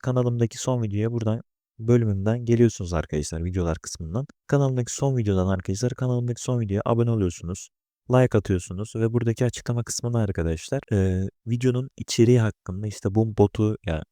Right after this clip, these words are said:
videonun içeriği, işte bu botu hakkında bilgim yoktu ama artık var, teşekkür ederim, sağ ol Brets gibi. İşte bu tarz yorumlar falan atacaksınız arkadaşlar. Bu tarz yorum attıktan sonra bunun ekran görüntüsünü şu şekilde Windows Shift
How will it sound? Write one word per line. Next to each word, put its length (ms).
videonun 300
içeriği, 300
işte 240
bu 200
botu 180
hakkında 420
bilgim 280
yoktu 280
ama 200
artık 260
var, 120
teşekkür 380
ederim, 260
sağ 200
ol 140
Brets 220
gibi. 260
İşte 160
bu 60
tarz 260
yorumlar 380
falan 280
atacaksınız 500
arkadaşlar. 460
Bu 40
tarz 240
yorum 200
attıktan 380
sonra 280
bunun 200
ekran 320
görüntüsünü 540
şu 120
şekilde 440
Windows 460
Shift 440